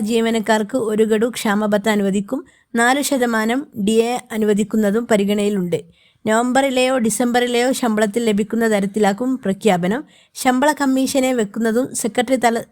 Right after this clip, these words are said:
തല സമിതിയെ നിയോഗിക്കുന്നതും പരിഗണനയിലുണ്ട്. കമ്മീഷൻ തന്നെ വേണമെന്ന് സി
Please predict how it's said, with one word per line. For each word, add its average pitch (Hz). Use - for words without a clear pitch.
തല 226
സമിതിയെ 226
നിയോഗിക്കുന്നതും 226
പരിഗണനയിലുണ്ട്. 196
കമ്മീഷൻ 269
തന്നെ 247
വേണമെന്ന് 226
സി 233